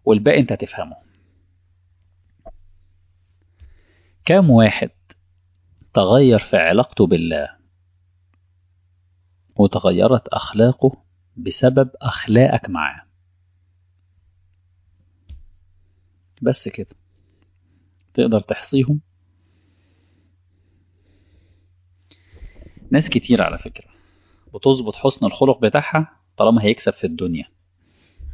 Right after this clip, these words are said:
المدير بيقابل لي كويس ومش عارف ايه، لكن يبقى ظابط نفسه ان هو بيظبط. بصوا يا جماعه، اصل حسن الخلق ده فيه فلسفه زي ما قلتها لكم من شويه كده، مرتبط بايه؟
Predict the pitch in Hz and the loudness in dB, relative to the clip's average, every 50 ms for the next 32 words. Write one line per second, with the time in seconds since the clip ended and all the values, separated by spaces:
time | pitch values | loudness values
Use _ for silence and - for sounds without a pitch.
0 | - - _ - - _ - - 120 123 120 120 110 117 120 104 107 101 85 82 | -20 -20 _ -20 -20 _ -6 -4 0 2 2 4 4 4 2 4 2 2 2 2
1 | 90 - 107 98 90 92 87 - - 101 98 101 101 98 92 - - 95 92 95 | 2 0 0 0 0 -2 -2 0 0 2 2 2 2 0 -4 -4 -6 -6 -6 -6
2 | - 95 90 87 - - 95 90 87 90 92 - 95 87 87 87 87 85 85 92 | -4 -4 -6 -6 -8 -14 -14 -10 -10 -10 -6 -6 -6 -6 -4 -6 -8 -6 -6 -6
3 | 92 92 110 127 165 160 135 123 - - 104 110 120 117 - - - - - - | -4 0 0 2 2 2 2 0 0 2 2 2 2 0 -2 -16 -18 -18 -16 -12
4 | 87 92 92 95 92 107 113 123 117 - 95 - - - - 95 82 78 98 104 | -10 -4 -4 -2 -2 -2 -2 -4 -4 -8 -14 -12 -10 -6 -6 -4 -2 0 0 0
5 | 98 92 - _ _ - - - - - - - - - - - 156 - - 147 | 0 -2 -4 _ _ -20 -20 -20 -18 -8 -8 -8 -8 -8 -4 -2 -2 2 2 0
6 | - - - 147 139 120 - 120 139 143 135 - - 143 135 - 113 101 - 139 | 0 2 0 0 0 0 0 0 0 0 0 -4 -6 -6 -4 -4 -4 -4 0 -2
7 | 131 - 123 107 117 120 113 95 95 - - 113 117 95 - 95 90 87 - 107 | 0 0 0 0 2 2 2 2 0 -4 -4 -4 -4 -4 -4 -6 -6 -4 -2 0
8 | 107 113 110 101 - 117 110 107 95 85 - - 110 113 104 82 82 98 95 104 | 2 2 2 0 -2 -4 -4 -4 -6 -6 -4 -4 -2 -2 -2 -2 -2 -4 -4 -4
9 | 113 107 | -4 -6